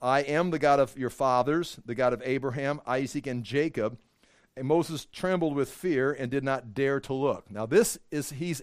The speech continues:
eighty years old now. This is him, forty years later,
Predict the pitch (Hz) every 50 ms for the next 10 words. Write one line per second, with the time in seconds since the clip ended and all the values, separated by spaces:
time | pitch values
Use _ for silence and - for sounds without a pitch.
0 | - - 143 151 156 156 156 151 143 139 139 135 113 139 131 123 117 107 107 104
1 | 95 92 - _ _ _ _ _ _ _ _ - 123 170 175 - 196 165 - -
2 | 190 165 139 131 131 - - _ _ _ _ _ _ _ _ _ - - - 156
3 | 170 190 185 185 180 180 180 143 143 151 151 143 135 135 131 131 127 -